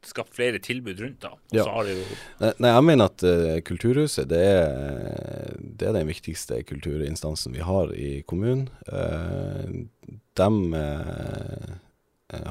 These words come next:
Speaker 2: har siden tjue ti, eh, sørget for veldig mye mer enn det vi, de aller fleste egentlig ser. Eh, for det med at det Kulturhuset kom på plass, så, eh, og også at det er i tilknytning til et hotell, så er det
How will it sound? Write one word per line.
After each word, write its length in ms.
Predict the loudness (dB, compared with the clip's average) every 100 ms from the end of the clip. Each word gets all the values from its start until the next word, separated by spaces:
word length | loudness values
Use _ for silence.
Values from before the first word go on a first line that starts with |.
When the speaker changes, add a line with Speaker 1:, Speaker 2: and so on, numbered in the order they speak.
| 0
Speaker 2:
har 120 | 0
siden 280 | 0 -4 -4
tjue 300 | -4 -4 -4
ti, 420 | -4 -4 -2 -4 -10
eh, 420 | -10 -8 -10 -8
sørget 440 | -4 -2 2 0
for 380 | -2 -6 -6 -6 -8
veldig 340 | -4 -2 -2
mye 160 | -4 -4
mer 220 | -2 -2 -4
enn 180 | -8 -6
det 200 | -6 -6
vi, 220 | -6 -10 -10 -14 _ _ _ _ _ _ _ _ _
de 80 | -2
aller 200 | 2 2
fleste 480 | 2 -4 -4 -2 0 0 -8 -12
egentlig 300 | -8 -6 -6
ser. 340 | -6 -2 -2 -4 -20 _ -16
Eh, 180 | -12 -12
for 160 | -6 0
det 180 | 0
med 160 | 2 0
at 100 | 0
det 140 | -4
Kulturhuset 440 | -6 0 2 2 -2
kom 120 | -4
på 140 | -4 0
plass, 460 | 0 0 -6 -8 -12 -16
så, 580 | -10 -2 0 2 -2 -6 -14 -20 -20 -20 -20 -20 _ -14
eh, 220 | -8 -6 -2
og 300 | 2 2 2
også 180 | 0 -2
at 40 |
det 120 | -2
er 160 | -2 -2
i 80 | -2
tilknytning 460 | -2 -2 -4 -4
til 100 | -6
et 160 | -6 -4
hotell, 320 | 0 0 0 -6
så 160 | -2 2
er 80 | 2
det 180 | 2